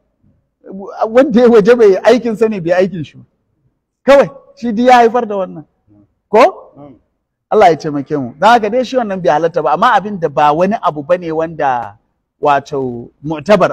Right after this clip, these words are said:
a shari'a, to shari'a tana ilgayin irin waɗannan abubuwa. Ba ta kula su. A, sai tambaya ta biyu kan aikawa mahaifi da mahaifiya. To aikawa mahaifi da mahaifiya sako ya kamata ya ginu akan bukata ne.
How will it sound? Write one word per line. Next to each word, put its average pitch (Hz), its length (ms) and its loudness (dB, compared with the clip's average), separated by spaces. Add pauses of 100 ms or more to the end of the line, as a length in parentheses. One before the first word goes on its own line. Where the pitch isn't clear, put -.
a 135 60 -10
shari'a, 160 400 -6
to 147 120 -12
shari'a 170 340 -6
tana 160 220 -8
ilgayin 131 400 -4
irin 131 160 -12
waɗannan 117 400 -14
abubuwa. 107 380 -20 (240)
Ba 165 140 0
ta 139 120 -14
kula 120 260 -6
su. - 160 -20 (1500)
A, 131 460 0 (100)
sai 190 560 -2
tambaya 165 440 0
ta 160 100 -8
biyu 160 180 -10
kan 175 200 -8
aikawa 160 420 0
mahaifi 147 420 -8
da 139 100 -8
mahaifiya. 135 500 -12 (440)
To 160 80 -6
aikawa 240 360 0
mahaifi 220 380 -4
da 196 100 -2
mahaifiya 196 400 -2
sako 170 320 -4
ya 196 120 4
kamata 175 380 -6
ya 139 80 -6
ginu 139 240 -10
akan 156 340 -10
bukata 131 520 -6
ne. 101 80 -20